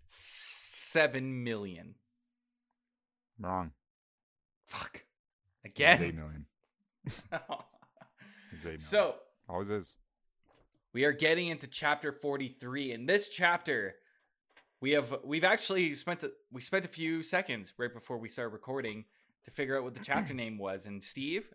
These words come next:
Speaker 1: I believe you had a couple good ideas. Hit me with them.
Speaker 2: You see, he's saying this because we didn't settle on anything.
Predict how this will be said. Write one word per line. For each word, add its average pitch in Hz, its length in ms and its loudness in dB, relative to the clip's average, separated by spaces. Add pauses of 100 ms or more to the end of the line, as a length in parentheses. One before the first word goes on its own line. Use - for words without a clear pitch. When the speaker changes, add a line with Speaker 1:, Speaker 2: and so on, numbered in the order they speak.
Speaker 1:
I 120 60 -6
believe 131 260 -4
you 135 80 -2
had 135 100 0
a 131 40 -2
couple 139 260 -8
good 135 160 -6
ideas. 135 560 -8 (180)
Hit 180 120 -8
me 139 100 -12
with 101 140 -18
them. - 160 -18 (1120)
Speaker 2:
You 113 60 -14
see, 156 200 -8
he's 151 220 -6
saying 180 280 -4
this 110 160 -4
because 120 360 -6
we 139 100 -2
didn't 165 200 -4
settle 139 260 0
on 123 140 0
anything. 131 420 -8